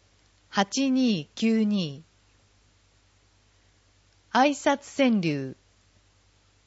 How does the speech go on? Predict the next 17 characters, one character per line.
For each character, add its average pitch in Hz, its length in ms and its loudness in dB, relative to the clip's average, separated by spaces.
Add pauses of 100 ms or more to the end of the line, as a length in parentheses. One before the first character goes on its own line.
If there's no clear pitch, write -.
(240)
葉 208 120 2
山 262 260 4
町 208 300 -2
は、 147 220 -2 (600)
挨 285 200 4
拶 196 380 0
の 156 140 -2
飛 170 160 -2
び 233 160 -4
交 226 260 2
う - 20 -6
町 151 480 -6 (240)
を 185 100 -4
目 180 120 0
指 202 200 2
し - 120 -8
て 151 200 -4